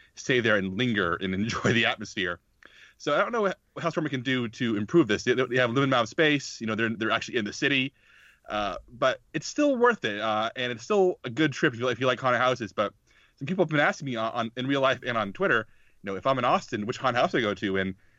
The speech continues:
if it's anything like last year, Scream Hollow is still the place I recommend. But House Torment, still good. If you're gonna do two haunted houses, uh, Scream Hollow in Austin, I'm sorry, House Torment in Austin is still a good time. Uh, but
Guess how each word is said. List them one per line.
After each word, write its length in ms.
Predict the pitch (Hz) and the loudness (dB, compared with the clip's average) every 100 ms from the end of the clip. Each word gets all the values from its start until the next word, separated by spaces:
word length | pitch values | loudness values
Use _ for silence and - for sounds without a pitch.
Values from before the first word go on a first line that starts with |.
| _ | _
if 120 | 110 | -10
it's 80 | 110 | 0
anything 240 | 170 156 123 | 2 2 4
like 60 | |
last 220 | 156 165 | 2 2
year, 140 | 127 110 | -2 -2
Scream 300 | - 147 131 | -2 -2 0
Hollow 320 | 131 147 104 | 4 4 2
is 80 | 98 | -2
still 240 | - 107 | -2 -2
the 80 | 95 | -4
place 280 | 104 110 113 | -4 -2 0
I 120 | 107 | 0
recommend. 520 | 101 101 101 92 87 | 0 0 0 0 -2
But 140 | 92 90 | -4 0
House 160 | 151 | 0
Torment, 320 | 156 127 117 _ _ - - _ _ - | 2 0 -2 _ _ -20 -20 _ _ -6
still 260 | - 226 | 2 4
good. 320 | 208 185 151 - 135 | 4 2 0 -8 -6
If 220 | 139 135 | -6 -4
you're 80 | 131 | 2
gonna 140 | 160 | 2
do 120 | 151 | 2
two 180 | - 226 | 0 2
haunted 220 | 170 127 | 2 2
houses, 360 | 117 131 120 104 | 0 -2 -4 -2
uh, 120 | 117 | -4
Scream 220 | - 151 | -2 -2
Hollow 340 | 139 135 127 113 | 2 4 4 0
in 80 | 113 | 0
Austin, 440 | 110 - 110 98 - - | 0 -2 -8 -10 -10 -4
I'm 80 | 139 | 2
sorry, 180 | 107 | 2
House 180 | 101 139 | 4 2
Torment 240 | 180 135 117 | 2 0 -2
in 80 | |
Austin 380 | 113 110 - 101 - _ - _ - | -2 -2 -4 -8 -10 _ -20 _ -4
is 160 | 113 | -4
still 260 | - 139 113 | 0 0 2
a 60 | 107 | 2
good 200 | 110 98 | -2 0
time. 380 | 113 101 85 - - _ _ _ _ - | 0 0 -4 -16 -20 _ _ _ _ -6
Uh, 60 | - | -4
but 260 | 135 160 | 0 0